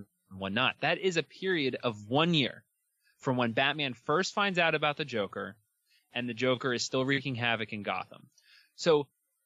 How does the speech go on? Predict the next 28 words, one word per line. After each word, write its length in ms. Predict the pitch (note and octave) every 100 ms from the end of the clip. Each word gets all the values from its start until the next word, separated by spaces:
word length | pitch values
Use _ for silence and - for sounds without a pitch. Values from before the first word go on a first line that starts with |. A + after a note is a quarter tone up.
| -
that 300 | D#3+ G3 G3+
has 160 | A3+
been 180 | F#3 F#3
a 80 | C3+
year 360 | C3 C3+ G3 A3+
time 520 | - G3+ F3 A2 G#2 -
for 100 | B2
Batman 400 | C3+ C#3+ E3 D3
to 60 |
try 400 | - E3 E3+ C#3
to 100 | -
track 360 | - - C#3+ -
down 220 | E3 D#3+
the 60 | C#3+
Joker, 480 | D#3 G3 - G#2 -
and 140 | A#2+
he 200 | A2 F3
has 220 | D#3 C#3+
not 420 | A#2 B2 C#3+ D3+ -
been 160 | D#3+
able 300 | B2+ C3 B2+
to 140 | B2 A#2+
do 260 | A2 C#3+
it 120 | A#2+ -
in 180 | B2+ C3+
that 200 | B2 A#2
time 280 | - B2+ B2+
frame. 280 | - F2+